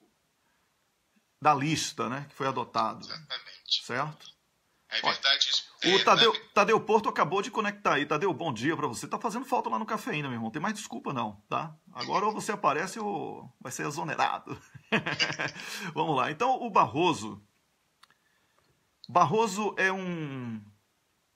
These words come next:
Speaker 1: ele tem um apelido aqui no Cafezinho, que foi, foi dado pelo Miguel do Rosário, que é o editor do blog. Ele é o iluminista do Projac.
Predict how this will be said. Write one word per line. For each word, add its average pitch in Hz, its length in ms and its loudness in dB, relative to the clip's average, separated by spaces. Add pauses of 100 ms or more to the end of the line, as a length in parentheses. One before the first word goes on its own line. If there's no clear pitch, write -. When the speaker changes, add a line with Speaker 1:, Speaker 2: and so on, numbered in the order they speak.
(560)
Speaker 1:
ele 185 140 0
tem 254 100 -6
um 254 40 2
apelido 156 340 -2
aqui 147 100 -4
no 131 80 -4
Cafezinho, 117 640 -6 (180)
que - 60 -20
foi, 120 320 -8
foi 135 160 -10
dado 117 380 0
pelo 117 500 -6 (480)
Miguel 135 300 -2
do 117 80 -6
Rosário, 120 360 -2
que 123 60 -8
é 117 40 -4
o - 20 -4
editor 113 280 -10
do 110 80 -6
blog. 123 380 -2 (1400)
Ele 147 120 2
é 175 40 4
o 196 80 0
iluminista 196 720 -2
do 190 100 -6
Projac. 120 720 0